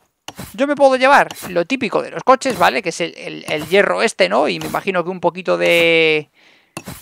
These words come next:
de, ¿cómo se llamaba esto? De, ah,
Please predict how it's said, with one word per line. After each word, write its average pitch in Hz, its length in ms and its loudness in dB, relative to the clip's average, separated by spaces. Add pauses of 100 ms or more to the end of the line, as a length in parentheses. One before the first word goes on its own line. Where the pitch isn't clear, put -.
(520)
de, 175 160 -8
¿cómo 170 160 -4
se - 60 -8
llamaba 165 280 2
esto? 160 220 -8
De, 156 760 -4 (340)
ah, - 140 -4